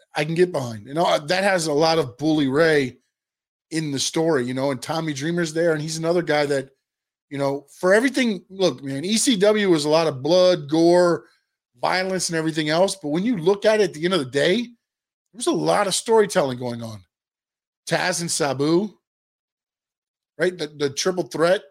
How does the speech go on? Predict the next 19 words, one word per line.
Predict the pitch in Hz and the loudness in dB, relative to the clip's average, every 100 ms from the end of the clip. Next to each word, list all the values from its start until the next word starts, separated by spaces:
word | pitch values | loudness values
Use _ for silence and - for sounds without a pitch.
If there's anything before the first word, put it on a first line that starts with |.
| _ _ | _ _
the | - | -14
franchise, | - 165 170 180 147 | -2 -2 0 -2 -2
Shane | - 147 123 | -2 -4 -6
Douglas, | 127 180 175 180 175 147 | 0 0 2 0 0 -2
when | 135 | -4
Bam | 143 160 165 | 0 0 -2
Bam | 165 165 | -4 -4
was | 156 | -2
there, | 160 160 | 0 0
Chris | 165 175 | -2 -8
Candido, | - 143 131 165 175 180 180 _ _ _ _ _ _ _ _ - | -8 -10 -6 2 2 2 -4 _ _ _ _ _ _ _ _ -8
the | 135 | -2
way | 170 175 | 2 2
they, | 156 165 160 | 2 0 -2
you | 175 170 | -2 -2
know, | 139 | -2
with, | 139 147 143 143 - | -2 -6 -8 -8 -2
uh, | 143 131 | -2 -2
Taz | - 180 165 175 170 - | -4 -4 -2 0 -2 -6